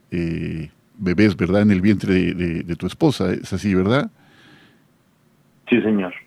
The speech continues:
Speaker 2: así es.
Speaker 1: Ok. Y pero con una gran entereza, pues, han continuado la vida y, pues, me da mucho gusto este testimonio tan fuerte que das,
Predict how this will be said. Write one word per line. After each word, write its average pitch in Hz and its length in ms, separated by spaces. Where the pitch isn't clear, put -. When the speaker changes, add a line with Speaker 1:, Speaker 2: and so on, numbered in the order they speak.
Speaker 2:
así 107 180
es. 101 120
Speaker 1:
Ok. 92 100
Y 127 140
pero 104 420
con 117 160
una 151 180
gran 147 260
entereza, 127 960
pues, - 520
han 113 200
continuado 107 580
la 95 140
vida 107 420
y, 104 680
pues, 113 140
me 127 120
da 170 120
mucho 190 320
gusto 120 680
este 123 300
testimonio 120 600
tan 98 220
fuerte 107 440
que - 200
das, 87 340